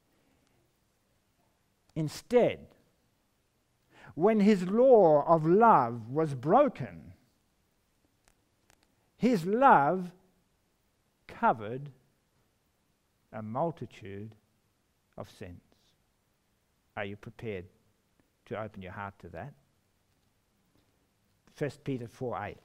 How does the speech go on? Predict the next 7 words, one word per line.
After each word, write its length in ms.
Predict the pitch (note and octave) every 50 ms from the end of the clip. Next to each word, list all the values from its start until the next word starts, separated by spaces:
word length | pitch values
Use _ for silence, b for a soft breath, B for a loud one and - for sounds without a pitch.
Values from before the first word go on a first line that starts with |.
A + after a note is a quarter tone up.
| _ _
let's 220 | - G#2+ - - -
read 220 | A#2 A2 F#2+ F2
it. 80 | F2 F#2+ _ _ _ _ _ _ _ _ _ _ _ _ _ _ _ _ _ _ _ _ _ _ _ - _ _ _ _ _ _ _ _ _ _ _ _ _ _ _ _ _ _ _ _ _ _ _ _ _ _ _ _ _ _ _ _
First 340 | - - B2 A2 - _
Peter 260 | - - D3 C3+ B2 A#2
chapter 380 | - - C3 A#2 - _ A#2
four, 400 | G2+ - - C3+ C3+ C#3 E3 G#3